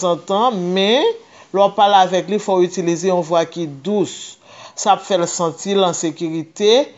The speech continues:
li an konfyans, epi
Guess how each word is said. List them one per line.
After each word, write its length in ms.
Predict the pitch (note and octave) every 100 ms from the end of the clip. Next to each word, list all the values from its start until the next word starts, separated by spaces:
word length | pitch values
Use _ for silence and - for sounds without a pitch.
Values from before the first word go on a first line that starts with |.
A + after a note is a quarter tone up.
| - - - _ _ E3+
li 160 | F#3+ F#3+
an 120 | F3
konfyans, 1040 | - F#3+ F3 - - F#3 A#3+ B3+ F3+ - - - - _ _ _ E3
epi 800 | F3 F3 F3+ F#3+ G3 A3 B3+